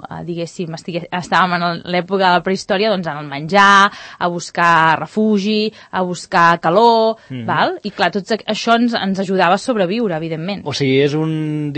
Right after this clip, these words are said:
Speaker 2: un estímul i la resposta que li donem al final, seria tot plegat.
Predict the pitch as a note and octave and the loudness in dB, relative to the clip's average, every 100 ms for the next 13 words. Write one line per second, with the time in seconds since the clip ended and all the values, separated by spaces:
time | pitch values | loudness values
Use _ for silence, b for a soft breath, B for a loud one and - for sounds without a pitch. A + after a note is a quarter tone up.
0 | D3+ D3+ - G3 G3+ C4+ F3+ C3 A2+ - | -4 -4 -2 -2 0 0 0 -2 -4 -8
1 | C3 C3 A#2+ A2+ F#2+ F2 F#2 A2+ D#2 D2 | -10 -8 -8 -8 -10 -12 -12 -12 -12 -14
2 | D#2 _ - F#2 F#2 F#2 E2+ C#2 | -16 _ -20 -18 -16 -14 -16 -16